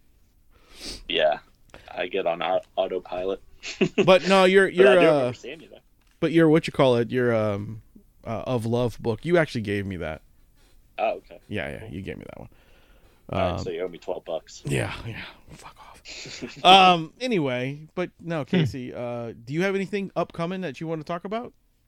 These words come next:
Speaker 3: Uh, besides
Speaker 2: Uh,
Speaker 3: the baby?
Speaker 2: well, uh,
Speaker 3: Um,
Speaker 2: other than
Speaker 3: no,
Speaker 2: your,
Speaker 3: um,
Speaker 2: and your
Speaker 3: <laughs>
Speaker 2: amazing baby coming?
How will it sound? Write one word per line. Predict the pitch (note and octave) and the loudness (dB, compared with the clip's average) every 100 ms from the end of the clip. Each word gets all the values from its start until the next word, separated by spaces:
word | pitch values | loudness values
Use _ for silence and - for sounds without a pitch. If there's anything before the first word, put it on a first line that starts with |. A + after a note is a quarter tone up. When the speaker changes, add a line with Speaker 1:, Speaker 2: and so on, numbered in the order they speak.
| _ _ _ _ _ _ _ | _ _ _ _ _ _ _
Speaker 3:
Uh, | D3 C3 B2+ B2+ | -2 0 2 0
besides | G#2+ E3+ A#2 | 2 0 0
Speaker 2:
Uh, | G#2+ | -4
Speaker 3:
the | |
baby? | A#2 C#3+ E3+ - | -4 -4 -8 -4
Speaker 2:
well, | C3+ B2 B2 | 0 2 2
uh, | |
Speaker 3:
Um, | B2 | 0
Speaker 2:
other | D3 F3 | -2 0
than | F3 | -2
Speaker 3:
no, | A2+ | -2
Speaker 2:
your, | A2+ | -2
Speaker 3:
um, | A#2 C#3+ | -4 -6
Speaker 2:
and | D#3+ | -8
your | D3 | -6
Speaker 3:
<laughs> | |
Speaker 2:
amazing | D3+ E3 D#3+ | -6 -4 -6
baby | C3+ D3 E3+ F3 | -4 -6 -6 -10
coming? | G3 G#3+ A3+ | -10 -10 -14